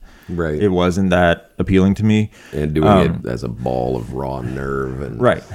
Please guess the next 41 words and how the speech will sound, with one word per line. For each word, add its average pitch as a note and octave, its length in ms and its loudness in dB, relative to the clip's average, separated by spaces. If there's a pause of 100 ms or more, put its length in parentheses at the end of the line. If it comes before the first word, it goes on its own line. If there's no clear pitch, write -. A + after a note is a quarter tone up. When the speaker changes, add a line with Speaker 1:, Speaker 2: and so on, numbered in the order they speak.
(120)
Speaker 2:
right, G#2 260 2
Speaker 1:
anger. C2+ 340 -4
<laughs> - 40 -6
Speaker 2:
right. G#2 260 2 (520)
The G2 100 -4
sort A2+ 280 0
of G2 140 0
state A2 360 0
pride A2 300 2
thing G2+ 320 2
kind A#2 160 0
of F#2+ 80 -2
factored G#2+ 380 2
in C3+ 320 4
because G2+ 540 4 (280)
I G#2 80 2
was, G#2 500 2
like, F#2 140 -4
really F#2 220 2
proud F2 240 0
of E2+ 60 -6
this E2+ 120 -4
place. F2+ 260 -2
And G#2+ 80 0
at G2+ 100 0
the A2+ 40 -2
time, C#3+ 260 2
I G#2+ 60 4
wasn't G2+ 280 4
really - 160 -2
thinking F#2 440 -4
about F2 440 0 (540)
entering F2+ 560 4
into F2+ 360 -2
the E2+ 80 -8
food G2 280 0
world F#2 360 2
as, - 420 -6 (160)
like, - 300 -18 (100)
a - 100 -8
chef - 340 -6